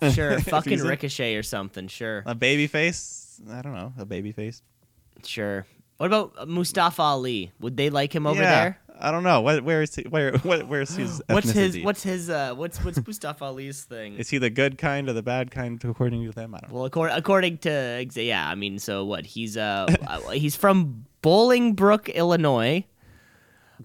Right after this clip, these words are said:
Speaker 1: Uh-huh.
Speaker 2: Um, but I think that's not what, that's not what the answer you're looking for.
Speaker 1: Yeah, where is his grandparents from?
Speaker 2: Uh, they're
Speaker 1: Probably.
Speaker 2: from New
Speaker 1: <laughs>
Speaker 2: Delhi.
Speaker 1: New
Speaker 2: Which
Speaker 1: Delhi.
Speaker 2: is India.
Speaker 1: I don't know.
Speaker 2: Is Ind-, are India and Saudi Arabia cool?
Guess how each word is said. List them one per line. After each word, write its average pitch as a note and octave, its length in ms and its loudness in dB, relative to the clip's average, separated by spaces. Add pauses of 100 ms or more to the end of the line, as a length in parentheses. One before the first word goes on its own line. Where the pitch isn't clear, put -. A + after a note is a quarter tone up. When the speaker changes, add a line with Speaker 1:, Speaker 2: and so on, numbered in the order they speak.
Speaker 1:
Uh-huh. - 100 0
Speaker 2:
Um, C#3 680 2 (100)
but D3 160 2
I C#3 100 2
think D3 300 -4
that's C#3 240 -4
not B2+ 260 -2
what, A2+ 300 -4
that's B2 240 -6
not G#2+ 180 -6
what A2 260 -8
the B2 200 -4
answer A#2 180 -10
you're G#2+ 140 -8
looking A2 220 -10
for. - 200 -14 (640)
Speaker 1:
Yeah, G#2 240 -2
where B2+ 300 6
is A2 100 -2
his G#2 180 -12
grandparents G2+ 680 -6
from? - 260 -16
Speaker 2:
Uh, A#2 320 0
they're B2+ 140 -2
Speaker 1:
Probably. G#2+ 80 -4
Speaker 2:
from F3 280 2
New F3 120 4
Speaker 1:
<laughs> D3+ 80 6
Speaker 2:
Delhi. C#3+ 400 2 (800)
Speaker 1:
New A2 100 -10
Speaker 2:
Which A2+ 60 -10
Speaker 1:
Delhi. A#2 300 0
Speaker 2:
is F#3 60 2
India. F#3 300 4
Speaker 1:
I F#3+ 40 6
don't G3+ 100 0
know. - 60 -20 (120)
Speaker 2:
Is C#3 100 -6
Ind-, E3 220 -2
are D#3 140 2
India D#3+ 380 0
and D#3+ 100 -4
Saudi D3+ 280 -2
Arabia C#3 380 -4
cool? C#3+ 420 -12